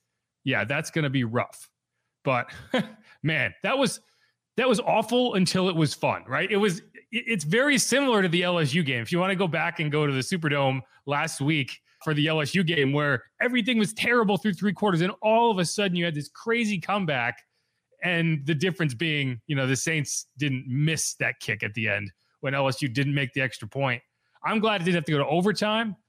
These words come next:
because I hate overtime in the N F L. I was glad to see them finish it off. Although, man, that game should have ended a lot earlier than it did. The refs really bugged me in that game, and it wasn't about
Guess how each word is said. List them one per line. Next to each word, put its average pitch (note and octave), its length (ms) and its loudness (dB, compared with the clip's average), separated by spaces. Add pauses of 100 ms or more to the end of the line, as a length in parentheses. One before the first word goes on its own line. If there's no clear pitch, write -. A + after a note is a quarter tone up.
(340)
because C#3+ 880 -2 (720)
I C3 80 0
hate C#3+ 200 0
overtime D3+ 640 -2
in C3+ 100 -4
the C3+ 100 2
N C3 100 2
F A#2+ 120 -4
L. C#3+ 320 0
I B2+ 120 0
was B2+ 120 -2
glad C3 260 -2
to B2+ 60 -4
see - 160 -2
them B2+ 200 -2
finish C3 280 -2
it B2 60 2
off. B2 240 0
Although, D#3 340 2 (420)
man, F#3 180 2
that G3+ 180 0
game A3+ 180 2
should F#3 320 2
have C3+ 120 0
ended B2 500 0 (240)
a D#3+ 60 -2
lot C3+ 360 0
earlier B2+ 460 0
than A2+ 180 0
it G#2+ 160 -2
did. A2+ 300 -2 (880)
The F3+ 80 0
refs C4+ 340 0
really D3 300 4
bugged C3+ 240 0
me B2 100 0
in B2 80 0
that A#2+ 160 0
game, B2+ 300 -2
and C#3 60 -2
it C#3 60 -2
wasn't A3 340 0
about C#3+ 580 0